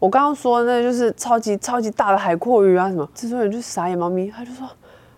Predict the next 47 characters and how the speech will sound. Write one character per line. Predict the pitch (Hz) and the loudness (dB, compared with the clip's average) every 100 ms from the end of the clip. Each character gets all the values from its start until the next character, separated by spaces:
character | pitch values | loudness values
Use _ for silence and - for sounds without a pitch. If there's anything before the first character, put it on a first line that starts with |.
| _ _ _ _ | _ _ _ _
，“那 | 277 320 | -6 -2
个 | 254 | -2
是 | - | -2
海 | 277 - 165 147 | -6 -4 -4 -4
参 | - - 208 | -6 -2 0
欸， | 202 | 2
大 | 175 170 | 2 0
佩。 | 175 151 - _ - - | -2 -10 -14 _ -20 -10
”“那 | - | -4
不 | 285 220 | 2 4
是 | 226 302 | 4 4
海 | 262 156 | 4 2
蛞 | 156 262 196 | 2 2 4
蝓 | 156 143 | 2 0
欸。” | 139 - - - - | -2 -6 -20 -20 0
然 | 349 | 2
后 | |
说 | 415 | 6
，“没 | 508 | 6
有 | 494 | 8
啊， | 571 494 | 8 8
我 | 370 | 8
上 | 330 | 6
次 | 440 494 | 6 4
读 | 381 339 | 6 6
了 | 392 | 6
什 | 285 | 4
么 | 220 | 2
书 | 240 - | 2 2
啊， | 320 285 | 4 6
然 | 294 | 6
后 | |
上 | 349 | 6
面 | 370 | 6
有 | 339 | 4
讲 | 202 185 | 2 2
啊， | 170 | 4
什 | 202 | 6
么 | 202 | 6
什 | 208 | 6
么 | 180 | 4
什 | 185 | 4
么。” | 156 | 0
他 | 269 | -2
就 | 294 | -2
说， | 277 | 0
你 | 311 | 2